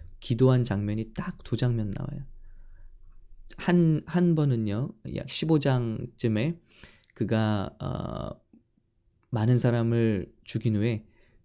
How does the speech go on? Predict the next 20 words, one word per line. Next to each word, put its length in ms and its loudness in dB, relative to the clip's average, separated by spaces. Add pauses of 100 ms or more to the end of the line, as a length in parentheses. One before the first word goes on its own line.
(140)
"목말라 580 6
죽겠습니다." 880 -6
하고, 440 -2
"하나님, 480 -2
물 180 8
주세요." 500 -2
하고 440 0
기도하는 360 -6
거예요. 160 -8 (680)
물 240 6
주세요. 260 -6 (420)
문제 300 4
해결이죠. 400 -2 (120)
문제 320 -4
해결. 280 -8 (1900)
아, 200 -12
그런데 280 6
오늘 500 4
말씀을 480 0
보면요, 580 -4